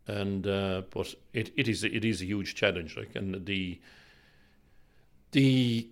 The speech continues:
competition with other sports is big. The competition with young people today not really interested in sport, going to the gym is a sport for a lot of people now.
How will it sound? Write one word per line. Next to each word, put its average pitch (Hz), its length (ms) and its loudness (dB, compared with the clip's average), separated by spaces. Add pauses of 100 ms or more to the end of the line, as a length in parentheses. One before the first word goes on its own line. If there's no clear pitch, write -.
(100)
competition 131 720 6
with 120 140 6
other 113 220 8
sports 120 520 2
is 101 120 -2
big. 123 440 4
The 117 60 -4
competition 113 880 2
with 107 340 2 (400)
young 117 340 4
people 113 320 2
today 104 340 2
not 104 260 2
really 101 260 -2
interested 113 560 -2
in 101 80 -2
sport, 113 640 2
going 107 200 2
to 110 80 -4
the 95 100 -4
gym 104 260 -2
is 107 120 -4
a 117 60 -2
sport 107 380 0
for 113 100 2
a 104 40 4
lot 98 180 2
of 101 80 -4
people 104 300 -2
now. 95 220 0